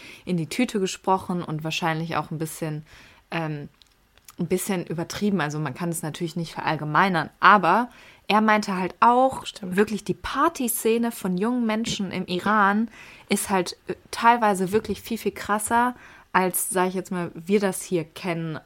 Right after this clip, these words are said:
Speaker 1: ähm,
Speaker 2: Mhm.
Speaker 1: aus, aus Deutschland oder er es kannte aus den U S A. Und ich finde, das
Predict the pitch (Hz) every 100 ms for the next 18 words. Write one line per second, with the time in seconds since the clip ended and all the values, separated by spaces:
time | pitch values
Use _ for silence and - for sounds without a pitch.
0 | - 160 156 - - 208 202 220 - -
1 | - 160 - 180 190 170 151 151 - 170
2 | 160 - 165 160 160 - - 143 165 160
3 | - 190 196 170 165 - 254 269 240 247
4 | 285 - - - - - _ _ _ _
5 | _ _ _ - 196 - -